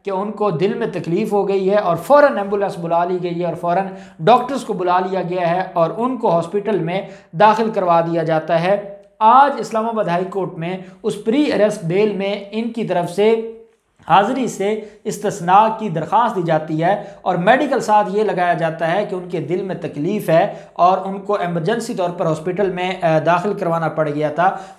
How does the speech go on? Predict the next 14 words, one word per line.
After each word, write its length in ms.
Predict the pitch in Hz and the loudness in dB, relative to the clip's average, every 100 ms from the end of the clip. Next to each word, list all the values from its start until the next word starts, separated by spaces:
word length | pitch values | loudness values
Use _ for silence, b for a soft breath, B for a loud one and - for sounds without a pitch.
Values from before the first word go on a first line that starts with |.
| 175 | -8
वो 60 | |
काफ़ी 400 | 165 233 233 240 | 0 2 2 0
बीमार 480 | 165 156 156 185 208 | 0 2 4 6 4
हैं 220 | 180 208 | 2 -2
और 120 | 170 165 | -2 -2
ये 140 | 233 | -2
उनका 280 | 185 170 165 | -4 -4 -4
medical 500 | 151 156 180 202 214 | -2 -4 -2 0 0
है। 60 | |
और 140 | 196 180 | 0 0
ये 140 | 208 | 0
medical 420 | 170 180 208 247 233 - | 0 -2 -2 -4 -4 2
कल 200 | 277 285 | 4 4
का, 300 | 208 156 | 2 0